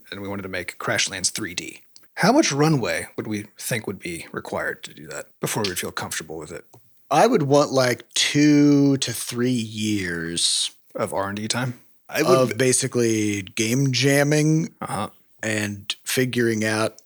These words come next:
Speaker 2: how to do all the things that we want to do
Speaker 1: Yep. And then
Speaker 2: before building it.
Speaker 1: Right, and
Speaker 3: Yeah, I'd
Speaker 1: then
Speaker 3: make a,
Speaker 1: another
Speaker 3: well, I'd just make a
Speaker 1: three years for the
Speaker 3: smaller
Speaker 1: game.
Speaker 3: game or two in the mean,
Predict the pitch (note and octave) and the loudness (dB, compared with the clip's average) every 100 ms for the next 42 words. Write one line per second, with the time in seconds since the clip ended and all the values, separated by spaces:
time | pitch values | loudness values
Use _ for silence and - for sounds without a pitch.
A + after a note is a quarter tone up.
0 | - - A#2 A2 G#2 F2+ _ - A#2 A2+ | -8 -2 0 2 2 -2 _ 2 4 4
1 | G#2 G2 F#2+ - G2+ G2 F2+ - F2 - | 4 2 -2 -2 -2 -2 -4 -4 -6 -6
2 | _ F2+ F2+ F2+ F2+ - - D#2 - F#2 | _ -6 -6 -6 -6 -6 -10 -8 -6 -6
3 | D#2+ D2+ D2 C#2+ _ - G2 - _ - | -6 -8 -10 -12 _ -6 -6 -6 _ -8
4 | B2 G#2 G#2 F#2+ F2+ E2 D#2 C#2 B1+ B1 | -6 -4 -4 -2 -2 -4 -6 -6 -8 -12
5 | A#1 _ - - - D#2+ - E3 - F2+ | -14 _ -6 -4 0 0 2 2 0 -2
6 | G#2 B2+ D3 B2 A2+ G#2 - G2 D#2+ C2+ | 0 2 2 2 2 2 0 0 -2 -2
7 | - G#2+ A2+ - A#1+ C#2 - - - - | -2 -4 -6 -6 -6 -6 -8 -8 -8 -10
8 | - - - - - - | -14 -12 -12 -10 -10 -14